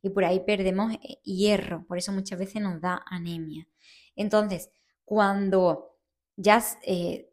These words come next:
tenemos la regla y se ha ido, se va yendo, empieza otra vez a crecer esa, esa capa, ¿no? Ese, mm, recubrimiento.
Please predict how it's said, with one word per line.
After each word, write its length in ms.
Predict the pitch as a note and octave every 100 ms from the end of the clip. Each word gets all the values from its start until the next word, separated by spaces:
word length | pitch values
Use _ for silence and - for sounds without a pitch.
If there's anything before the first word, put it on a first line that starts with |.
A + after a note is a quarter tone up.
| -
tenemos 340 | - F3+ G3+ A3+
la 120 | A3+
regla 520 | G3+ G#3+ F#3+ E3+ - _
y 280 | E3+ E3
se 160 | - F3
ha 120 | E3+
ido, 360 | G3 F#3+ F#3 -
se 200 | - E3+
va 180 | F#3 F3+
yendo, 480 | F#3 F3+ F3 F3 - _ _ _ _ _ _
empieza 600 | G#3 G3 F#3+ F#3+ F#3+ A#3+
otra 200 | A#3 A3
vez 200 | F#3 F#3+ -
a 200 | G3+ G3+
crecer 600 | F#3+ F3+ F3+ G#3 G3+ - _ -
esa, 640 | G3 G3 F3+ F3 D#3+ - _ _ _ _ _ -
esa 560 | G3+ F#3 D#3+ D#3 - -
capa, 340 | G#3 G3+ F3+
¿no? 100 | F3+
Ese, 360 | A#3+ - F3+ -
mm, 160 | - F3+
recubrimiento. 920 | E3 F3+ F3 F3 F3+ G3+ G3+ G3+ C4+